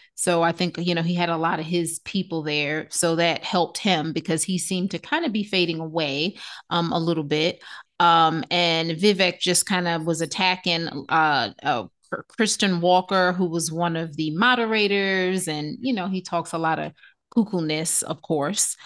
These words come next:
Um, and abortion was a big topic amongst them, and they kind of, you know, don't really know where to stand. You know, DeSantis kind of wants to push things in the back, and Nikki Haley wants for everyone to kind of come to a consensus when it comes to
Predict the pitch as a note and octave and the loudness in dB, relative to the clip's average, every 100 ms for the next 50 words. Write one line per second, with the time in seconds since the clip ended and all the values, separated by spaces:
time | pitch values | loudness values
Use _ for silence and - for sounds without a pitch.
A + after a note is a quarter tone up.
0 | - - - F#3 F3 F3+ - G#3 G#3 G3 | -18 -20 -6 0 0 0 2 2 4 2
1 | E3 E3 A3+ F#4+ - D4 C4 A#3+ F3+ E3+ | 2 4 6 6 4 4 6 4 0 0
2 | F3+ G#3 G#3 G#3 G#3 F#3+ - F3+ F3+ D#3+ | 2 4 4 4 2 -2 -2 0 0 2
3 | F3+ F3+ E3+ - - D#3+ E3 G3 A#3 C#4 | 4 4 0 -6 -2 0 0 0 0 -2
4 | - - F#3 E3+ F3 F3 - G3+ G3+ G3 | -10 -4 -2 0 -2 -4 -4 -2 0 -2
5 | E3+ F3 E3+ E3+ E3+ C#4 G#4+ G#4 F4+ - | -2 -2 -2 -4 -2 0 2 0 -2 -8
6 | - G#3+ A3+ G#3+ G#3 F#3+ F3+ E3 G3 A3 | -4 0 2 0 -2 -4 -8 -4 0 0
7 | A3+ A3+ G#3+ G#3 G3 F#3+ F#3+ F3+ - - | 0 0 0 0 2 2 2 2 0 2
8 | F#3 E3+ - - - - - - F3 E3+ | 0 0 -6 -10 -16 -20 -20 -10 -4 -2
9 | E3 D#3 - G3+ G3 F#3+ - G3 F3 E3 | -2 -2 -2 0 0 -2 -2 -2 -2 -4
10 | E3 E3+ - E3+ F#3 F3 - F3 E3+ D3 | -4 -4 -6 -6 -4 -4 -4 -4 -4 -8
11 | - D#3+ D#3 F3+ E3+ E3 - D#3+ E3+ E3 | -8 -6 -2 2 2 0 -2 -4 -4 -4
12 | D#3 F#3+ F#3 E3+ D#3+ E3+ E3 - - F3 | -2 0 2 0 -2 -2 -2 -2 -2 -2
13 | E3 E3 D#3+ D#3+ E3 - - E3 D#3 D3+ | -2 -4 -4 -6 -6 -10 -6 -4 -4 -6
14 | - E3 E3 E3+ D#3 - D#3+ - E3 D#3+ | -8 -8 -6 -8 -8 -8 -4 -4 -4 -6
15 | D#3 D3+ D#3+ D3 - D#3+ D3+ D3+ - D3+ | -8 -8 -8 -8 -6 -6 -6 -8 -10 -8
16 | D3 | -10